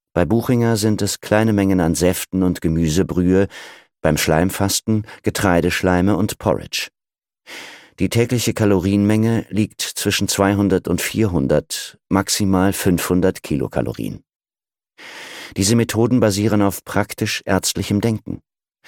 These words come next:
Meyer legte Wert auf das Kauen, um bewusstes Essen wieder zu erlernen, und auf die Gesundung des Darms. Buchinger propagierte den Verzicht fester Speisen, um Abstand von der Überernährung zu bekommen.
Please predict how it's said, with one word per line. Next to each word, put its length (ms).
Meyer 360
legte 400
Wert 240
auf 100
das 280
Kauen, 520
um 220
bewusstes 520
Essen 380
wieder 200
zu 140
erlernen, 540
und 340
auf 120
die 100
Gesundung 500
des 220
Darms. 480
Buchinger 560
propagierte 640
den 160
Verzicht 560
fester 520
Speisen, 500
um 280
Abstand 500
von 280
der 180
Überernährung 720
zu 140
bekommen. 440